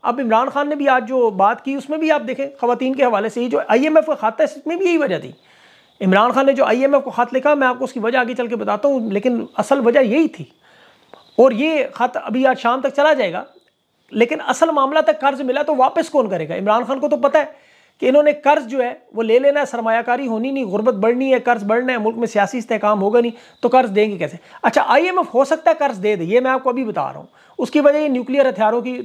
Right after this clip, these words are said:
धमकियाँ देंगे कि हम वरना बेच देंगे इसको। अब इमरान खान इस वक्त इनसे ज़्यादा बाखबर है, ये भी याद रखें, खान के राब्ते भी मौजूद हैं,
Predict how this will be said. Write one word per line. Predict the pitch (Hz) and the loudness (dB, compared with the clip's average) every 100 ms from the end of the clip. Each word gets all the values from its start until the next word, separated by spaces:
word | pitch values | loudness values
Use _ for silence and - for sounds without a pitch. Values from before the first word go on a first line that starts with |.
| - | -4
धमकियाँ | 190 175 214 226 | -2 -2 -2 2
देंगे | 220 208 | 2 0
कि | 214 _ _ - | -6 _ _ -2
हम | 196 | 0
वरना | 214 214 226 | 2 0 0
बेच | 190 202 | -2 -4
देंगे | 220 202 | -4 -4
इसको। | 175 - - _ _ - - - - | -6 -10 -20 _ _ -20 -20 -6 2
अब | 233 | 4
इमरान | 240 254 320 | 4 4 4
खान | 320 330 | 4 2
इस | 320 330 | 0 -6
वक्त | 320 294 | -6 -6
इनसे | 294 - 339 | -6 -6 -4
ज़्यादा | 214 247 311 | -2 2 4
बाखबर | 311 269 226 190 | 2 0 -2 -6
है, | 170 | -6
ये | 214 | -4
भी | 311 285 | -2 2
याद | 240 220 | 2 0
रखें, | 170 151 170 | -6 -12 -6
खान | 202 240 | -4 -4
के | 254 | -2
राब्ते | 226 - 311 | -2 -2 -2
भी | 311 | -2
मौजूद | 277 202 160 | 0 0 -2
हैं, | 135 | -10